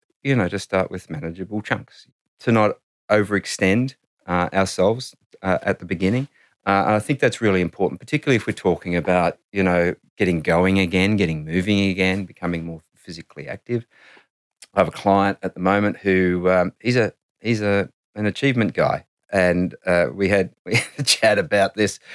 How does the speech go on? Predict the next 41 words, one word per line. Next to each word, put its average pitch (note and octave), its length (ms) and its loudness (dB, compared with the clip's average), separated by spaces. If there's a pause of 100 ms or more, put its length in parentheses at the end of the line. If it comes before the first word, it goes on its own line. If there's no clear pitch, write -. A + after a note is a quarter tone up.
(140)
when A2 140 2
we G2 80 2
first G#2 260 0
started F#2+ 400 2
a, F#2+ 880 2
a, G2 40 -2
a G2 40 -4
coaching G#2 400 -2
engagement, F#2 640 0
and F#2 340 0 (340)
we G2 80 -6
talked - 280 0
about F#2+ 180 2
his F#2 100 -4
physical G2 340 -2
activity F#2+ 340 -6
levels G2 360 0
and F2+ 80 -6
how G2+ 140 -2
he F#2+ 80 2
wanted F#2+ 280 0
to F2+ 160 -6
reestablish F#2+ 680 -2
a - 40 -12
pattern F#2+ 400 -4
of F#2 120 0
physical F#2+ 380 -4
activity. G#2 460 0 (460)
And G2 520 2 (120)
I F#2 100 2
also G#2 260 2
talked - 280 -2
to G2+ 80 -8
him G#2 220 0
about, F#2 380 -2
you G#2 80 -2
know, F#2+ 140 0
managing F#2+ 840 0
that F#2+ 440 0
and G2 80 -6
not F#2+ 160 -2